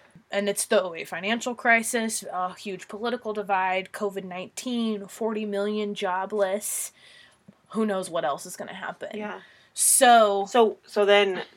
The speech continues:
Speaker 2: to kind of, because he says it happens every eighty years, so then this one started in nineteen fifty. So the one prior to this would have started in eighteen seventy.
Speaker 1: I'm amazed that you can do that.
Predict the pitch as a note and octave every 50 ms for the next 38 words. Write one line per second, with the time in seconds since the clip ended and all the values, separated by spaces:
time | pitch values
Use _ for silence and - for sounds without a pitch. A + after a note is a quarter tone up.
0 | - - - G3 F#3 - G#3 G3 F#3+ F#3 F3+ F3+ F3+ F3+ F3 F3 E3+ - F#3+ F3
1 | F3 F3 F3+ F#3 F3 - F#3+ E3 E3+ D#3+ D#3+ E3 D#3+ D#3+ D#3+ D#3 D#3+ E3+ E3+ E3+
2 | D#3+ D#3 D#3 - - E3+ E3+ E3 D#3+ E3+ G3 G#3 G#3+ G3 F#3 F3+ - F3+ E3+ E3
3 | D#3+ D#3+ E3 D#3+ D#3+ D#3+ E3+ E3 D#3+ - F3 E3 E3 - D#3 D3 D3 D3 - _
4 | _ _ - - - _ _ - - G3 F#3 F3 E3+ E3+ - F#3+ F#3+ F#3 F#3 F#3
5 | F3 F3+ - F3 E3+ E3 D#3+ - - E3+ D#3+ - - F3+ E3+ D#3+ - - E3 D#3+
6 | E3 E3+ - - - - _ _ _ _ _ _ _ _ G3 F#3+ F#3 F3+ - _
7 | _ _ _ _ _ - - - G#3 F#3 F3+ F3 E3+ E3+ E3+ - - - - -
8 | - - F3+ - - E3 D#3+ D#3 - - - - - F#3+ G3 _ _ _ - G3+
9 | G3 F#3+ F#3+ F#3 F3 F3 E3+ - - - - F#3+ F3+ - F#3 F#3 F3+ - F#3+ F3+
10 | F3 - F#3+ G3 G#3 F3+ E3 D#3+ E3 -